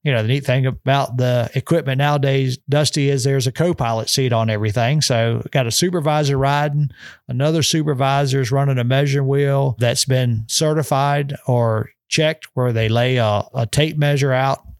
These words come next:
a hundred foot measuring tape. They calibrate the wheel, make sure it's all legit.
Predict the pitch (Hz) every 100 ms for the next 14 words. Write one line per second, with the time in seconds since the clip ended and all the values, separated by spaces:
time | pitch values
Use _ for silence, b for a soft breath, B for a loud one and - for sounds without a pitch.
0 | - 113 104 131 123 - 135 120 131 139
1 | 139 131 131 143 - - 113 - 135 139
2 | 131 135 139 127 131 139 131 123 127 -
3 | 127 127 - 135 131 127 131 120 135 139